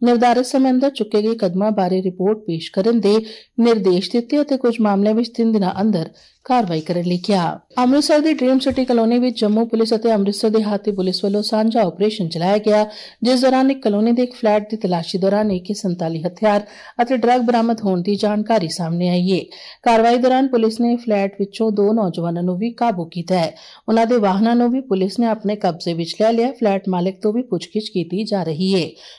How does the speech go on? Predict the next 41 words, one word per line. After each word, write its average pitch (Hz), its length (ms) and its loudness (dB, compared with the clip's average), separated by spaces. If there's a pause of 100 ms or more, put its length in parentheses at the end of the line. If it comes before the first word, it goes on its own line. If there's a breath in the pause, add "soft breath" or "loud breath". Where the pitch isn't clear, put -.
(120)
ਪੁਲਿਸ 247 280 2
ਵੱਲੋਂ 269 220 2
ਮਾਮਲੇ 208 360 2
ਦੀ 233 120 0
ਡੂੰਘਾਈ 208 400 2
ਨਾਲ 165 180 -2
ਜਾਂਚ 190 440 -6
ਜਾਰੀ 180 380 -2
ਹੈ। 170 180 0 (760 soft breath)
ਪੰਜਾਬ 254 320 4
ਪੁਲਿਸ 311 320 0
ਵੱਲੋਂ 294 260 4
ਅੱਜ 285 100 0
ਪੰਜਵੇਂ 247 320 2
ਪਾਤਸ਼ਾਹ 240 560 0
ਸਾਹਿਬ 220 320 -2
ਸ੍ਰੀ 220 200 -4
ਗੁਰੂ 214 140 2
ਅਰਜਨ 202 280 0
ਦੇਵ 196 280 0
ਜੀ 196 100 -2
ਦੇ 202 100 -2
ਸ਼ਹੀਦੀ 190 380 -4
ਦਿਹਾੜੇ 190 440 -2
ਅਤੇ 214 160 -6
ਨਿਰਜਲਾ 202 420 -2
ਕਾਸ਼ਤੀ 170 440 -4
ਦੇ 208 180 2 (420 loud breath)
ਪਵਿੱਤਰ 240 360 0
ਮੌਕੇ 254 300 2
ਮਾਨਵਤਾ 220 420 0
ਪ੍ਰਤੀ 220 280 -4
ਸੇਵਾ 214 320 -2
ਤੇ 220 120 -6
ਕੁਰਬਾਨੀ 185 480 -2
ਨੂੰ 226 140 0
ਨਮਨ 170 260 -4
ਕਰਦਿਆਂ 214 400 -2
ਛਬੀਲ 160 460 -8
ਲਾਈ 214 200 0
ਗਈ। 233 240 2